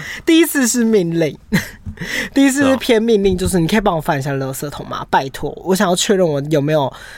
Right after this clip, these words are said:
Speaker 1: 就是垃圾桶有没有在里面。
Speaker 2: 哦。
Speaker 1: 第一次，第一次是确认那个里面有没有打火机，然后呢，找的时候呢，就是没有打火机，然后我就开始跟他诉说我脑袋里原本的情形。我脑袋里是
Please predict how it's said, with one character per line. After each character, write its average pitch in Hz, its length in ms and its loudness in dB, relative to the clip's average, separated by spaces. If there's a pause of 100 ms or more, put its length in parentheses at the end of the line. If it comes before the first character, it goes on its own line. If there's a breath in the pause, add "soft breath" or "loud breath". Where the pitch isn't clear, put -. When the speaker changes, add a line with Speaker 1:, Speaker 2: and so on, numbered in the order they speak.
(140 loud breath)
Speaker 1:
就 175 120 2
是 160 400 2 (520 loud breath)
垃 226 120 6
圾 214 140 0
桶 165 120 -2
有 147 40 0
没 139 100 0
有 143 60 2
在 143 140 0
里 110 160 -6
面。 113 280 -8
Speaker 2:
哦。 107 80 -2
Speaker 1:
第 104 120 2
一 - 20 2
次， 190 320 0 (100)
第 220 120 2
一 214 60 4
次 202 200 0
是 196 160 -2
确 202 300 0
认 165 280 0 (220)
那 180 140 2
个 139 200 0
里 135 140 -2
面 175 200 2
有 139 100 2
没 127 180 -2
有 135 300 -4
打 135 180 -4
火 151 240 -2
机， - 320 -8 (300 loud breath)
然 147 80 -2
后 160 80 2
呢， 185 120 4
找 190 220 2
的 147 140 -2
时 170 100 -2
候 170 120 2
呢， 175 120 2
就 262 240 0
是 247 140 -2
没 196 120 2
有 160 120 4
打 135 180 -4
火 151 200 -4
机， 147 300 -4 (220 loud breath)
然 214 100 0
后 226 40 6
我 214 60 2
就 214 100 -2
开 226 140 0
始 208 40 0
跟 190 140 -4
他 196 100 0
诉 240 340 0
说 160 440 0
我 151 260 0
脑 156 300 0
袋 233 240 4
里 151 240 -2
原 139 280 2
本 170 160 0
的 127 80 -6
情 123 260 -6
形。 131 220 -4 (280 loud breath)
我 233 120 4
脑 240 160 4
袋 294 200 4
里 180 120 0
是 190 400 0